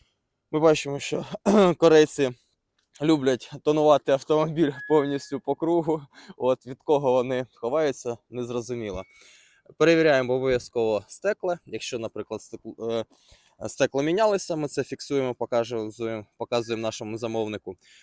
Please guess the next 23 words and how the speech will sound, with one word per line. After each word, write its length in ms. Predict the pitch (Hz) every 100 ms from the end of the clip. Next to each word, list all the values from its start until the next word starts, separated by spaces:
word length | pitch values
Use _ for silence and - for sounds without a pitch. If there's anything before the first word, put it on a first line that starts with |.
| _
У 40 | 123
нас 200 | 113 -
тут 160 | 107 - _
навіть 400 | 113 110 110 - -
лобове 380 | 110 147 202
скло 340 | 214 - 160 - - _ _ - _
в 40 | 131
оригіналі, 640 | 135 127 127 127 120 117 _
повністю 400 | 135 127 120 -
автомобіль 500 | 110 - 123 120 113 - _ _ _ _ -
в 60 |
рідній 280 | 131 123 120
фарбі. 500 | 117 170 - 151 151 - _ _ _ _ _ _ _ _ _ _ _
Багато 540 | 123 160 151 - 131 - _ _ _
є 180 | 117 127 -
автівок, 400 | 113 156 139 113
коли 220 | - 120
вже 180 | 113 110
є 120 | 107
сколи, 400 | 107 - 117 107
е, 60 | 101 - _ _ _ _ - 101 104 107 95 -
на 140 | 113
даху, 420 | 110 139 208 240